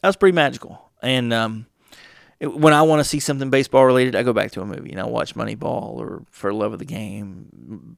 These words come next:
Bull Durham, Field of Dreams, The Natural with Robert Redford. I just downloaded The Babe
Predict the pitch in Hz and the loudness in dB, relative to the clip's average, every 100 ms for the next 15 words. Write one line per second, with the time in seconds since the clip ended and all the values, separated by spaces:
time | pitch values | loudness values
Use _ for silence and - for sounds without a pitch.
0 | _ 117 117 110 113 113 123 160 - - | _ -10 -8 -8 -8 -12 -18 -18 -18 -18
1 | - - - - _ _ _ 131 127 120 | -20 -20 -20 -20 _ _ _ -2 2 0
2 | - 131 117 - - - 113 123 117 113 | 2 0 0 -6 -16 -14 -10 2 6 6
3 | 107 110 - - 92 - - - - - | 4 2 2 -2 -6 -8 -20 -20 -20 -20
4 | - - 208 - 147 170 147 131 117 110 | -20 -14 -4 4 4 4 0 -2 -4 -2
5 | 131 120 110 | 0 0 -4